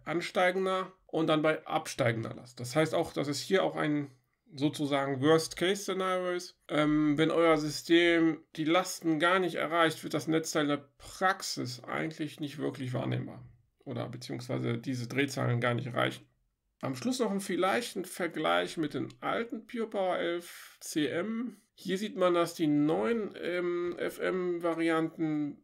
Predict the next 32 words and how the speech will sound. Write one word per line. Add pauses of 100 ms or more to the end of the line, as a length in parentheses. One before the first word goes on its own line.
(120)
bei
der
Anfangsdrehzahl
des
Lüfters
mit (100)
vierhundert
Umdrehungen
pro
Minute (100)
liegen
und
die
alten
Modelle
mit
bei
knapp
sechshundert
Umdrehungen
pro
Minute (200)
starten.
Also (200)
hier
hat
man
eine
deutliche
Verbesserung
zu
den